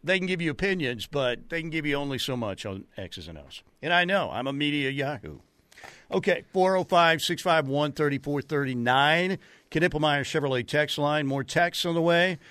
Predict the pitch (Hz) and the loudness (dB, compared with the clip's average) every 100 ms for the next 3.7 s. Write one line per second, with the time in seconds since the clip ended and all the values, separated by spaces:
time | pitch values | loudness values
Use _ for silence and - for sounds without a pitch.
0 | - - 117 143 127 113 - 170 175 175 | -20 -14 -2 0 0 -2 2 4 6 4
1 | 170 - _ - 135 139 - 170 226 233 | 2 -6 _ -4 -2 -2 0 2 4 4
2 | 233 226 220 196 160 113 73 117 135 147 | 2 2 4 4 4 2 -2 -2 -2 0
3 | 185 190 - 190 165 123 82 | 0 0 -2 0 0 0 -4